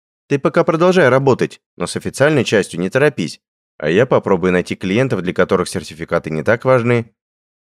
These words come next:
Мэтт подмигнул ему и направился к выходу. Плотно сжав губы, Сергей смотрел вслед удаляющемуся компаньону. Дверь захлопнулась,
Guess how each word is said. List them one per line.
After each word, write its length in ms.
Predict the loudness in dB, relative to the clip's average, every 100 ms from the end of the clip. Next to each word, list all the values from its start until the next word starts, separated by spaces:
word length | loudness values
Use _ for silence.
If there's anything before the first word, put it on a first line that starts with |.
| _
Мэтт 200 | -4 -4
подмигнул 520 | -4 -4 -2 0 0 0
ему 180 | -2 -4
и 100 | -6
направился 520 | -4 -2 -2 -2 -8
к 100 | -6
выходу. 420 | -6 -6 -14 -16 _ _ _ _ _ _
Плотно 320 | -4 -4 -2 -4
сжав 260 | -2 -2
губы, 220 | -4 -6
Сергей 320 | -6 -8 -6 -6
смотрел 380 | -6 -4 -4
вслед 260 | -4 -6 -6
удаляющемуся 680 | -4 -2 0 -2 -6 -10 -10
компаньону. 680 | -12 -6 -4 -2 -4 -6 -16 _ _ _ _ _ _ _
Дверь 260 | -8 -2 -2
захлопнулась, 760 | -2 -4 -4 -4 -4 -4 -6